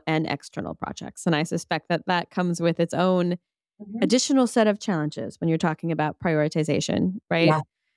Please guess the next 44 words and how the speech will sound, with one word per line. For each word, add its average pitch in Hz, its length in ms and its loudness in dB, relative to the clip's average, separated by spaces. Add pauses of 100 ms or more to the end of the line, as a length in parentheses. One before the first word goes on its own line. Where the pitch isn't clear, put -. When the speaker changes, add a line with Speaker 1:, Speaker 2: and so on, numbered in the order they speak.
(160)
Speaker 1:
Uh, 170 220 0
and 170 140 -2
some 175 120 -2
other 156 140 0
pieces. - 380 -6
But 175 100 2
it's 175 180 2
right, 175 240 2
it's - 180 -8
not 175 140 2
always 165 360 0
one 160 220 0 (100)
or 170 200 -4
the 156 160 0
other. - 260 -8 (540)
Speaker 2:
Yeah. 165 220 -2 (600)
I 214 100 4
also 277 220 4
know 247 160 6
that 185 180 0
products 196 380 -4
evolve, 175 420 2
right? 180 200 4
There's 180 220 0
a, 175 120 2
a 170 40 -2
Speaker 1:
Mm-hmm. 185 140 2
Speaker 2:
kind 190 380 2
of 170 160 -2
a - 100 -18
classic 180 380 0
example 165 440 0
here 165 200 2
with 151 240 -2
Basecamp. 147 560 -4 (180)
Um, 151 380 0 (120)
Speaker 1:
Mm. 202 360 4
Speaker 2:
when 175 180 -2
they 185 240 2
originally 170 1000 2
created 156 760 0
that - 240 -4
product, - 760 -4
uh, 151 520 0